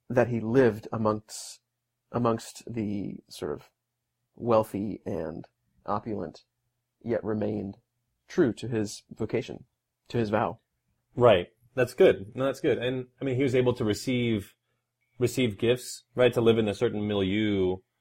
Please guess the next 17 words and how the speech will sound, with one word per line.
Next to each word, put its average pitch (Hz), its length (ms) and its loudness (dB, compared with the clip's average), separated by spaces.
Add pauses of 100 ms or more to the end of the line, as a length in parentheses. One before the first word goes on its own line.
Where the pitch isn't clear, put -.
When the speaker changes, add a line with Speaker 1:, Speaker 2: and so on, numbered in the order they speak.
(180)
Speaker 2:
while 95 540 0
remaining 104 380 -2
detached 101 520 -2
from 95 540 -4
those 98 200 -2
things 98 180 -6
possessing 92 440 -4
him, 98 240 -8 (100)
right? 101 160 -2
The 90 300 0 (440)
Speaker 1:
Yep, 127 280 4 (140)
yeah. 113 200 0 (280)
Speaker 2:
You 110 100 -6
know, 101 160 0
he, 117 320 -2
he 123 200 -2
was 117 140 0